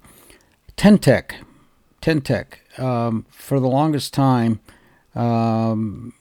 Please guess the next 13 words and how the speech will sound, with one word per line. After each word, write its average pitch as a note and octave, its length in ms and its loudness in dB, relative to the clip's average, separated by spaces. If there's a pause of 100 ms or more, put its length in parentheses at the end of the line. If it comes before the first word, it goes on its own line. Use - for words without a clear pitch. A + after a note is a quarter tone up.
(200)
when D3 160 0
they C3 120 4
were B2 120 0
still D3 300 0
using B2+ 480 2
P D3+ 240 -4
T C3 260 2
Os B2 540 2
in, A#2 260 -4
in B2 180 0
their A#2 120 0
rigs, A#2 460 -4 (760)
um, B2 460 0